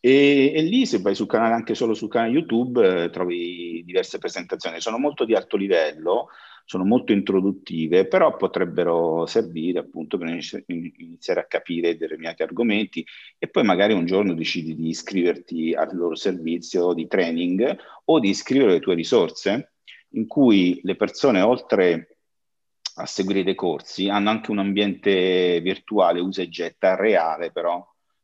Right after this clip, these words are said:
Cioè ti creano un account temporaneo, ad esempio su A W S, dove tu puoi provare quello che ti stanno insegnando e poi alla fine del corso o alla fine della sessione viene distrutto automaticamente. E questo è compreso ovviamente nel,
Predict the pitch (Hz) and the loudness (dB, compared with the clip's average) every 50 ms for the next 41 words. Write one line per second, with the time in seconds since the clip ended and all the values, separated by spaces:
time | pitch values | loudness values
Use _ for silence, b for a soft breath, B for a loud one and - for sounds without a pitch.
0 | _ - - 90 - - 104 90 - 113 110 107 98 87 87 87 85 82 80 80 | _ -8 -8 -8 -6 -10 -12 -8 -2 2 2 2 2 2 0 -2 -4 -4 -4 -4
1 | 85 87 87 87 - _ _ 98 90 82 87 92 92 92 - - 117 117 110 101 | -6 -6 -8 -10 -14 _ _ -12 -8 -6 -4 -4 -4 -6 0 0 0 2 2 -2
2 | 98 - - - - - - 113 110 107 - 113 113 110 110 104 95 87 90 87 | -4 -2 -2 -2 -2 0 -2 -2 -2 0 0 0 2 2 2 2 2 0 -2 -4
3 | 87 87 85 - 98 85 - 90 82 - 95 92 90 90 85 92 92 90 87 80 | -4 -8 -8 -8 -10 -10 -10 -14 -8 -6 -4 -4 -4 -4 -4 -4 -2 0 0 0
4 | 80 - - - - 110 123 196 269 - - _ _ _ _ _ _ _ - 98 | -2 -4 -8 -10 -6 -4 -4 -4 -4 -8 -14 _ _ _ _ _ _ _ -4 -4
5 | 95 95 - 131 113 - _ _ 107 95 85 - _ - 123 113 110 110 113 107 | -4 -2 -2 -6 -6 -6 _ _ 0 0 0 -2 _ 0 2 2 4 4 2 2
6 | 101 87 82 87 80 - - 104 92 90 87 85 80 - - 104 95 87 78 - | 2 0 -2 -4 -6 -4 -4 -4 -2 -2 -6 -8 -10 -6 -4 -2 -2 -2 -4 -8
7 | _ _ _ _ _ 80 - _ 101 90 87 82 76 - - 120 117 107 90 78 | _ _ _ _ _ -20 -8 _ -6 -6 -6 -8 -10 -10 -8 -6 -6 -4 -4 -4
8 | 73 76 76 78 82 110 127 - - - 95 87 90 87 - - 120 104 92 110 | -6 -6 -8 -4 -2 -2 -2 -2 0 0 0 0 0 -2 -2 -2 -2 0 0 0
9 | 139 - - - 90 92 90 - - - 117 117 110 73 87 90 85 82 - - | -2 -4 -6 -2 -2 -2 -2 -4 -4 0 2 2 4 4 2 2 2 2 -2 -2
10 | 104 98 87 82 85 85 - - 135 - - - 98 95 92 90 82 82 80 80 | -4 -4 -4 -2 -4 -4 -4 -4 -8 -10 -8 -6 -4 -4 -4 -4 -6 -8 -12 -14
11 | 80 78 - - - 80 78 71 - _ - 76 78 - _ _ _ _ _ _ | -16 -16 -16 -14 -10 -10 -10 -10 -12 _ -14 -14 -14 -14 _ _ _ _ _ _
12 | _ - 85 80 - 82 80 76 - - 80 78 76 71 71 76 - - - - | _ -10 -8 -6 -6 -6 -8 -8 -8 -10 -8 -8 -6 -8 -8 -8 -8 -10 -10 -4
13 | - - - 123 - 127 - - 87 87 _ - 85 85 85 - 101 87 85 80 | -2 -2 -2 0 -2 -2 -2 -2 -6 -6 _ -2 -2 -2 -2 -2 -4 -4 -4 -4
14 | 80 80 80 80 73 - - 90 87 82 78 82 82 82 82 82 78 78 76 | -6 -6 -6 -8 -8 -6 -4 -4 -4 -4 -4 -4 -2 0 0 0 -2 -2 -6